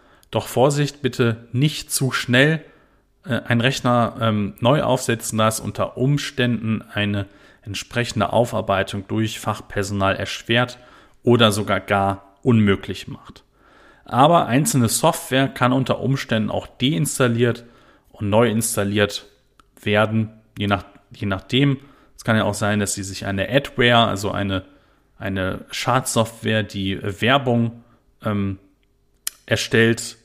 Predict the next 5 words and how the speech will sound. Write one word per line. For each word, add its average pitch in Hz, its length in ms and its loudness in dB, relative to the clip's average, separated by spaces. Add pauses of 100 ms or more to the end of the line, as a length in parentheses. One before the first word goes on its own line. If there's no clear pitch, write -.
(200)
und, 104 180 -4
und, 101 420 -6
äh, 107 140 -4
Ihnen 113 400 2
anzeigt, 110 760 0